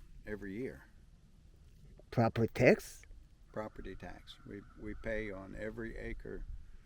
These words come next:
Speaker 1: We pay the local government.
Speaker 2: You're not gonna make any money about, uh,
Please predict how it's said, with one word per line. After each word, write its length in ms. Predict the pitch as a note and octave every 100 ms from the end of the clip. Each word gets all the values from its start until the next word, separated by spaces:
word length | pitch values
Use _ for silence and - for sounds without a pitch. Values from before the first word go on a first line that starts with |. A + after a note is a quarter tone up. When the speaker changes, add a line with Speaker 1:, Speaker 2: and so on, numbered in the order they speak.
| - - - -
Speaker 1:
We 180 | - G#2
pay 220 | - A2+
the 120 | G#2 A2
local 300 | G#2 G2+ A2
government. 560 | G2+ A2 G2+ G2 F#2+ - - - - - - - - - - - -
Speaker 2:
You're 100 | D3
not 120 | D#3+ F3+
gonna 180 | G3+
make 240 | G3 F#3+ F#3
any 340 | F3+ F#3 F#3
money 580 | F#3+ F#3+ F#3+ F3+ F3+ D#3+ - - -
about, 300 | D3+ E3 D#3+
uh, 80 | E3